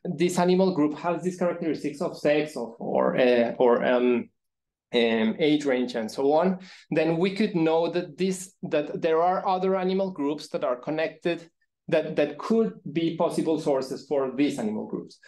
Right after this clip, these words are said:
So then we could, uh, constrain a support set of, uh, uh, how an animal group that is reaching a slaughterhouse could have originated from other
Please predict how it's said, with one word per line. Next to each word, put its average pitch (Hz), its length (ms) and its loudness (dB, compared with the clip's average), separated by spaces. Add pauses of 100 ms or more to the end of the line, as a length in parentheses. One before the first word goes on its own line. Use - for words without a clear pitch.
(140)
So 156 120 0
then 156 200 6
we 165 140 4
could, 180 340 0
uh, 151 520 2 (200)
constrain 185 720 2
a 151 80 -2
support 135 480 -2
set 143 320 -2 (600)
of, 156 260 0
uh, 135 440 4 (340)
uh, 139 120 2 (260)
how 175 340 2
an 170 100 -2
animal 160 320 -2
group 147 200 -2
that 160 120 0
is 165 280 -4 (260)
reaching 180 460 4
a 180 60 4
slaughterhouse 151 880 0
could 226 240 2
have 180 360 -2
originated 160 800 -2
from 143 340 0
other 131 400 2